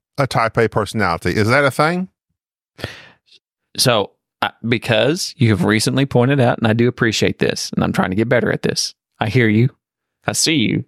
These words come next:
Speaker 2: and I appreciate you, that often I say things that are horrifically wrong.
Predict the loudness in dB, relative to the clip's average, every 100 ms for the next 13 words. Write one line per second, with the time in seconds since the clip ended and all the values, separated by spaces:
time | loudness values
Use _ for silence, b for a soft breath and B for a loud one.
0 | _ -4 -2 0 0 0 0 0 -2 -4
1 | B B -8 -4 0 0 0 -2 0 0
2 | 0 0 0 -2 0 -2 -2 b -14 -2
3 | 2 4 2 2 0 0 2 2 0 -4